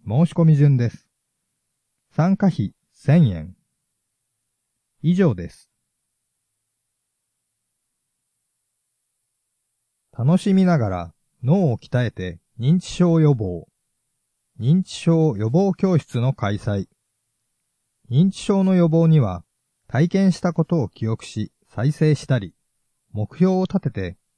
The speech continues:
計画し、実行したりする、認知機能を強化することが大切です。また、ウォーキングなどの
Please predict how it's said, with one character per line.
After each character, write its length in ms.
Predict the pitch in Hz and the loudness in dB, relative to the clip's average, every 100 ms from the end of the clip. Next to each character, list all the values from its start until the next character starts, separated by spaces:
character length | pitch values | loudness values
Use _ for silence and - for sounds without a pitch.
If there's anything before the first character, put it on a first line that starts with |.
| _ | _
計 180 | - 127 | -4 -2
画 200 | 139 131 | 0 -4
し、 280 | - 117 101 _ _ _ _ | -6 -8 -8 _ _ _ _
実 160 | 110 - | -8 -6
行 200 | - 185 | -4 -2
し 120 | 185 | 0
た 100 | - | 0
り 80 | 165 | -2
す 160 | - 92 | -2 -6
る、 180 | 92 - _ _ _ - | -10 -12 _ _ _ -4
認 180 | 117 185 | 2 2
知 140 | - | 0
機 120 | - | -2
能 280 | 202 143 107 | 2 2 0
を 60 | 92 | -6
強 240 | - 190 | -2 -2
化 100 | 170 | 0
す 160 | 113 131 | -2 -2
る 80 | 117 | -2
こ 100 | 127 | 0
と 140 | 135 | 0
が 180 | 120 127 _ | 0 -4 _
大 200 | 101 113 | -6 0
切 240 | 131 - | 0 2
で 100 | 110 | -2
す。 220 | 104 - _ _ _ _ _ _ _ _ | -2 -8 _ _ _ _ _ _ _ _
ま 140 | 110 | -8
た、 260 | 107 120 110 _ _ _ _ _ | -2 -2 -2 _ _ _ _ _
ウ 140 | 117 175 | -2 0
ォ 40 | |
ー 40 | |
キ 140 | 185 202 | 0 0
ン 80 | 196 | 0
グ 100 | 185 | 2
な 120 | 180 | 0
ど 100 | 117 | 0
の 220 | 92 90 | -4 -10